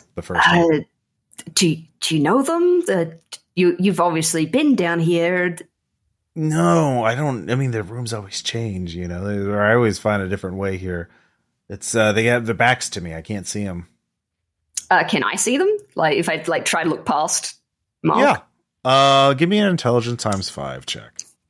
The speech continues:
Speaker 2: I know. Uh, odd four.
Speaker 1: Yeah, you recognize that person. Um, weren't you the one to stick your,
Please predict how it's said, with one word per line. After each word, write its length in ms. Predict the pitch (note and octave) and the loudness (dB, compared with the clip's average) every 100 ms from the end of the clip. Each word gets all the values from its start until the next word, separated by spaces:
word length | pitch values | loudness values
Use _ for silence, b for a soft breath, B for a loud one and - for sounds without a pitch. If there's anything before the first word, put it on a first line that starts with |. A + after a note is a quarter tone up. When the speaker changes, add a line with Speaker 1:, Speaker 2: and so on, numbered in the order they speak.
| - | 0
Speaker 2:
I 100 | F#3+ E3 - | 2 2 2
know. 200 | - - - - - - - - - - - - - - - - - _ _ _ _ - - - - - - _ _ _ _ _ _ _ _ _ | -2 -4 -8 -12 -12 -10 -10 -10 -12 -14 -14 -14 -14 -14 -14 -16 -20 _ _ _ _ -4 -2 0 -2 -10 -16 _ _ _ _ _ _ _ _ _
Uh, 200 | G3 F#3+ - | 2 4 2
odd 180 | A3 A3+ | -2 -2
four. 480 | G#3+ F3+ B2+ - - _ _ _ _ _ _ E3 | 0 0 0 -2 -8 _ _ _ _ _ _ 0
Speaker 1:
Yeah, 120 | A3 | 2
you 160 | D#3+ B2+ | 4 4
recognize 580 | A#2 A2+ A2+ A2+ G#2 | 4 2 2 0 0
that 220 | A2 G#2 - | -2 -4 -4
person. 520 | A2 - C#3+ D3 C3 | -4 -4 -4 -4 -2
Um, 500 | A2+ A2+ A2+ A2+ A#2+ | 4 6 6 2 2
weren't 200 | F#3+ C4+ | 0 0
you 140 | A#3 | 0
the 100 | G3+ | 0
one 380 | E3 C#3 D3 D3 | 0 0 0 -2
to 100 | C3 | -6
stick 320 | - C3+ B2+ | -6 -6 -4
your, 400 | B2 A#2+ A#2 A2 | 0 2 4 0